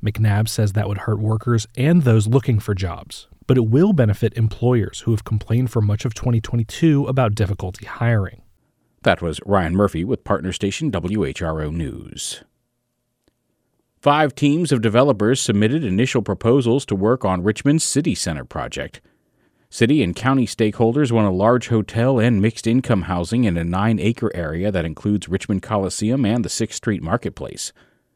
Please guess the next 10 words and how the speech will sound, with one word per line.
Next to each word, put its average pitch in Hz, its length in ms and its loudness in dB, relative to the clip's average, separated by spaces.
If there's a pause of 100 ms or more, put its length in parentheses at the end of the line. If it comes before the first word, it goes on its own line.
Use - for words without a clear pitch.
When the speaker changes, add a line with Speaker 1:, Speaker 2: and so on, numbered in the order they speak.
(240)
Speaker 2:
Richmond's 85 360 -4
Economic 95 480 -2
Development 98 480 0
Director 92 400 -2
Leonard 98 380 -2
Sledge 107 540 0
said 101 280 0
in 92 120 -2
twenty 107 300 -2
twenty-two, 117 560 0